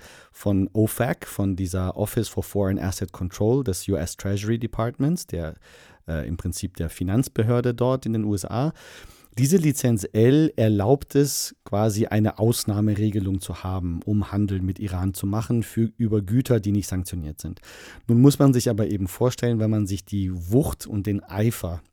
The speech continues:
des Sanktionsregimes der U S A ansieht und das, was Banken blüht, die sich nicht an die Sanktionen halten,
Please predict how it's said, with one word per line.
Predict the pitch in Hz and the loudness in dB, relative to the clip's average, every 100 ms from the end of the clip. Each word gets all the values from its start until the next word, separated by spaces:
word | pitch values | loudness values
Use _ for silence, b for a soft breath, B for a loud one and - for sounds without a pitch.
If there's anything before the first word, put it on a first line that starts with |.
| _ | _
des | 95 - | -8 -4
Sanktionsregimes | 95 90 - 107 113 104 95 95 104 - | -6 -6 -2 0 0 0 -2 0 0 -2
der | 95 | -6
U | 101 | -4
S | 95 - | -6 -6
A | 92 - | -8 -6
ansieht | 101 117 113 143 165 | -4 -4 -2 -4 -6
und | - 107 - | -4 -6 -4
das, | 107 - | -6 -4
was | 107 98 - - _ _ _ _ _ - | -6 -6 -8 -14 _ _ _ _ _ -14
Banken | 101 104 131 127 110 85 | -4 0 2 4 2 2
blüht, | 101 123 143 - - B B B B - | 0 0 0 -4 -16 B B B B -12
die | 98 107 107 101 | -4 0 0 0
sich | 101 - | -2 4
nicht | 110 139 - | 6 6 4
an | 98 | -2
die | |
Sanktionen | 92 92 - 95 92 - | 0 -2 -2 -2 -2 -2
halten, | 101 117 127 | -2 0 -2